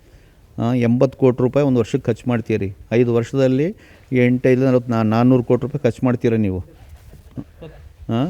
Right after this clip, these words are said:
ಅದನ್ನು ನೀವು ನಾನ್ನೂರು ಕೋಟಿ ಒಂದು ರಾಜ್ಯ ಖರ್ಚು ಮಾಡ್ತೀರಿ, ಮೂರು ರಾಜ್ಯ ಸೇರಿ ಹೆಚ್ಚು ಒಂದು ಸಾವಿರ ಕೋಟಿ ರೂಪಾಯಿ ಖರ್ಚು ಮಾಡ್ತೀರಿ. ವೇಸ್ಟು, waste of energy. ಈಗ ಎಲ್ಲರೂ ಕೂಡ ಒಂದು ಸೆಟ್ಲ್ ಆಗಿದ್ದಾರೆ, ಸ್ಟಾಪ್ ಮಾಡಿ ಅದನ್ನು, ಡಿಸ್ಮ್ಯಾಂಟಲ್ ಮಾಡಿ ಅದನ್ನೆಲ್ಲ.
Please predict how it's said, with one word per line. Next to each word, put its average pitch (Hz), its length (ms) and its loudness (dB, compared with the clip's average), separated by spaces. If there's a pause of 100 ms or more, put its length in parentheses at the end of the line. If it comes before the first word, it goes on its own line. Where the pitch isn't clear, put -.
(180)
ಅದನ್ನು 131 360 0
ನೀವು 127 280 0
ನಾನ್ನೂರು 139 420 4
ಕೋಟಿ 143 260 2
ಒಂದು 147 300 2
ರಾಜ್ಯ 139 180 2
ಖರ್ಚು 123 240 -2
ಮಾಡ್ತೀರಿ, 113 360 -2
ಮೂರು 143 800 2
ರಾಜ್ಯ 127 200 2
ಸೇರಿ 147 200 0
ಹೆಚ್ಚು 131 180 -4
ಒಂದು 143 120 2
ಸಾವಿರ 123 260 0
ಕೋಟಿ 143 180 0
ರೂಪಾಯಿ 139 200 -6
ಖರ್ಚು 131 220 -6
ಮಾಡ್ತೀರಿ. 117 440 -4 (340)
ವೇಸ್ಟು, 147 540 4 (100)
waste 131 280 -2
of 147 100 -2
energy. 127 440 0 (320)
ಈಗ 131 100 0
ಎಲ್ಲರೂ 160 280 8
ಕೂಡ 175 120 4
ಒಂದು 165 180 2
ಸೆಟ್ಲ್ 135 280 0
ಆಗಿದ್ದಾರೆ, 123 280 2
ಸ್ಟಾಪ್ 151 340 2
ಮಾಡಿ 156 180 4
ಅದನ್ನು, 113 320 0
ಡಿಸ್ಮ್ಯಾಂಟಲ್ 151 440 0
ಮಾಡಿ 135 200 2
ಅದನ್ನೆಲ್ಲ. 110 300 0